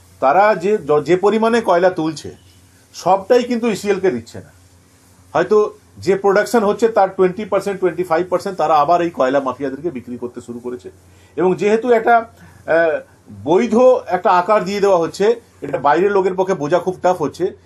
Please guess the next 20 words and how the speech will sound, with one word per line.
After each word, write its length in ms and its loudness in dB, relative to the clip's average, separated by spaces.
যে, 220 0
যে 320 2
মাইনিং 320 0
অপারেশনটা 460 0
হচ্ছে, 260 -2
কারণ 220 0
লোক 180 2
তো 80 -2
দেখছে 240 0
যে 60 -2
মাইনিং 260 0
অপারেশন 340 0
হচ্ছে, 180 0
এটা 120 0
তো 180 0
ইসিএল 320 2
এর, 100 4
আহ, 500 0
দেওয়া, 240 4
উম, 380 -8